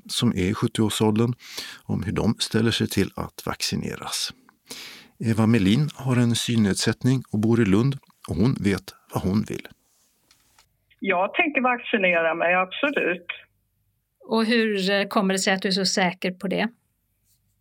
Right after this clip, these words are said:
Speaker 2: Ja, alltså jag har en svärdotter som är sjuksköterska. Hon har blivit vaccinerad.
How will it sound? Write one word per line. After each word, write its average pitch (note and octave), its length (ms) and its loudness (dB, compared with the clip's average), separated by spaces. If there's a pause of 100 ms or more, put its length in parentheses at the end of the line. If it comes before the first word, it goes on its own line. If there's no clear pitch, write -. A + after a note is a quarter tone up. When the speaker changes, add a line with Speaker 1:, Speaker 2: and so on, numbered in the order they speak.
(1500)
Speaker 2:
Ja, A3 680 2 (100)
alltså A#3 280 0
jag A#3 160 2
har A#3 160 2
en A3 320 -2 (420)
svärdotter G3+ 800 0
som G#3 160 0
är G3 100 2
sjuksköterska. F#3 1120 0
Hon A#3+ 240 2
har B3+ 140 2
blivit A#3 260 0
vaccinerad. F#3 960 2